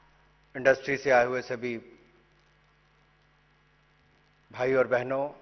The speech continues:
और मीडिया से आए हुए मेरे प्रिय बंधुओं, मैं सबसे पहले तो माननीय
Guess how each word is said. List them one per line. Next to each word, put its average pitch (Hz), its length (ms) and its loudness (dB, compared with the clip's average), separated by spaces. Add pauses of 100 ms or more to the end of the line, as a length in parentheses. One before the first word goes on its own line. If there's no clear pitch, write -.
(760)
और 131 100 -2
मीडिया 135 300 6
से 135 120 2
आए 123 80 10
हुए 120 160 0
मेरे 120 180 0
प्रिय 120 180 -4
बंधुओं, 104 400 -8 (1300)
मैं 131 140 6
सबसे 147 360 4
पहले 143 260 4
तो 147 140 0
माननीय 127 600 0